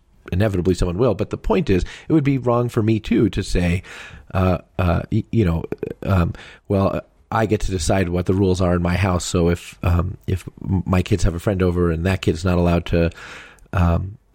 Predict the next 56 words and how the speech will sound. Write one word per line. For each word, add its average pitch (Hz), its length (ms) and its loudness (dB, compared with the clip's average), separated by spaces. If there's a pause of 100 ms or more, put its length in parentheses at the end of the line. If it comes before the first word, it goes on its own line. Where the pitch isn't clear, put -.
(100)
y-, 95 200 0
you 98 140 2
know, 80 240 0 (460)
listen 92 400 0
to 92 80 0
this 92 160 0
kind 95 140 0
of 87 60 0
music, 90 260 0
but 82 120 -2
my 90 140 0
kids 95 180 0
are 87 60 2
allowed 85 200 2
to 87 60 2
listen 82 220 2
to 85 140 0 (340)
whatever 92 240 0
kind 90 140 0
of 85 40 0
music 85 220 -2
they 87 120 0
want, 101 420 0
so 87 320 0
I'm 92 100 -2
gonna 85 140 0
put 90 160 0
on 87 160 0
sort 87 180 -2
of - 60 -18
death 92 240 -2
metal 87 180 0
for 90 120 -2
this 87 160 -4
kid 82 120 0
who's 85 120 2
not 87 100 0
allowed 87 180 -2
to 110 80 0
li-," - 80 -2
I 127 60 0
mean, 135 100 2
it 131 100 0
would 139 140 0
be 190 100 2
wrong, 240 280 0
right? 95 160 0
I - 20 4
mean, 123 140 0
it 117 40 0
would 117 100 0
just 127 140 -6
be 120 100 4
a 101 60 2
violation 101 580 0
of 85 120 0